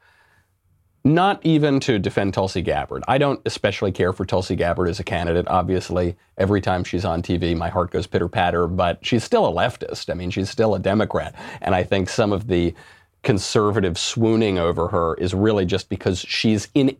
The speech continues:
any way contradicting left-wing orthodoxy. I mean, she's still a leftist. She votes for impeachment. You know, she's, but she's diverged in a couple ways on a few issues from leftist orthodoxy.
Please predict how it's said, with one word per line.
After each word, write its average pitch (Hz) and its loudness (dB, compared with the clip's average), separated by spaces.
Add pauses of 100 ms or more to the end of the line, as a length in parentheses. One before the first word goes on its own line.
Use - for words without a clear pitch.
any 185 4
way 143 2
contradicting 92 -2 (800)
left-wing 110 2
orthodoxy. 95 -2
I - -10
mean, 123 -4
she's 151 -2
still 220 2
a 208 4
leftist. 214 0
She 220 -6
votes 220 2
for 214 0
impeachment. 208 0
You 147 4
know, 143 4
she's, 156 0 (1160)
but 143 2
she's 151 2 (680)
diverged 156 2
in 135 4
a - -6
couple 190 0
ways 160 4
on 156 2
a 139 -2
few 190 0
issues 120 2
from 107 0
leftist 117 0
orthodoxy. - 0